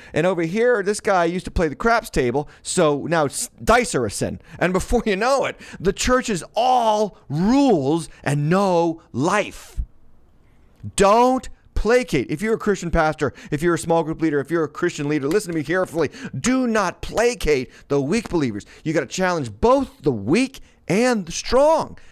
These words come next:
which is exactly what Paul does here in Romans chapter fourteen. So let's go back to this text, um, not this text, let's go back to this table where it comes to the weak believers who have convictions over non-essentials and it's a personal issue. Your personal preference might not be biblical law. Check it. Check it.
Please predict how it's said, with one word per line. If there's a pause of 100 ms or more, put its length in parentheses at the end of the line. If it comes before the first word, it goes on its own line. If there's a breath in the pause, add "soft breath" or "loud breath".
(100)
which
is
exactly
what
Paul
does
here (220 loud breath)
in
Romans
chapter
fourteen. (320 loud breath)
So
let's
go
back
to
this
text,
um,
not
this
text, (120)
let's
go
back
to
this
table (480 soft breath)
where
it
comes
to
the
weak
believers (160 soft breath)
who
have
convictions
over
non-essentials
and
it's
a
personal
issue. (580 loud breath)
Your
personal
preference
might
not
be
biblical
law. (100)
Check
it. (720)
Check
it.